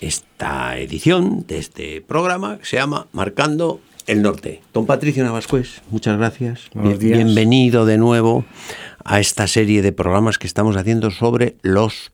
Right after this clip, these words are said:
Speaker 1: padres de la Iglesia, porque él es sacerdote, profesor de patrología, que esos son los padres de la Iglesia, en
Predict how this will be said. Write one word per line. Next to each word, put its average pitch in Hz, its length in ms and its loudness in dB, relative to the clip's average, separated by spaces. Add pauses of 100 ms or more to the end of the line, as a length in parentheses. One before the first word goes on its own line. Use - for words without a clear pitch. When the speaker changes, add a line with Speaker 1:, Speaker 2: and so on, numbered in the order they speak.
Speaker 1:
padres 113 440 0
de 104 80 0
la 80 100 -2
Iglesia, 67 480 -12 (320)
porque 90 460 0
él 120 220 0 (140)
es 110 640 0
sacerdote, 80 680 -4 (160)
profesor 95 420 -2
de 90 200 -2 (320)
patrología, 92 1120 -2 (300)
que 76 100 -4
esos 71 180 -10
son 71 140 -6
los 65 120 -12
padres 76 280 -4
de 76 80 -4
la 82 100 -4
Iglesia, 101 380 -2 (500)
en 151 380 -2